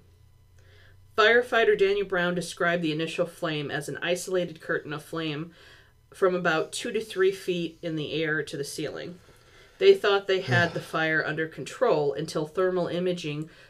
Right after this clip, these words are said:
Speaker 1: showed something baffling. Embers were coming down from the kitchen window the refrigerator had been next to, so outside of it, they, it was just embers raining down.
Speaker 2: Huh.
Speaker 1: Mister Beatty had been moved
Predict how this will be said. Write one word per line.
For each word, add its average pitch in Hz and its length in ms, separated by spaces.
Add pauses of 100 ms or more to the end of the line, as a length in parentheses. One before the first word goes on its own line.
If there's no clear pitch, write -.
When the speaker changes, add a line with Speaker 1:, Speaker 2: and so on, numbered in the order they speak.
Speaker 1:
showed 185 400
something 175 460
baffling. 165 640 (420)
Embers 196 460
were 165 80
coming 180 340
down 165 280
from 156 200
the 143 80
kitchen 170 480
window 165 600 (520)
the 175 180
refrigerator 170 680
had 156 160
been 156 140
next 139 260
to, 123 200
so 135 220
outside 160 480
of - 140
it, - 200
they, 160 120
it 156 240
was 151 180
just 156 180
embers 147 320
raining 101 280
down. - 340 (500)
Speaker 2:
Huh. 117 80 (300)
Speaker 1:
Mister 190 380 (120)
Beatty 226 340
had 180 380
been 175 200
moved 175 320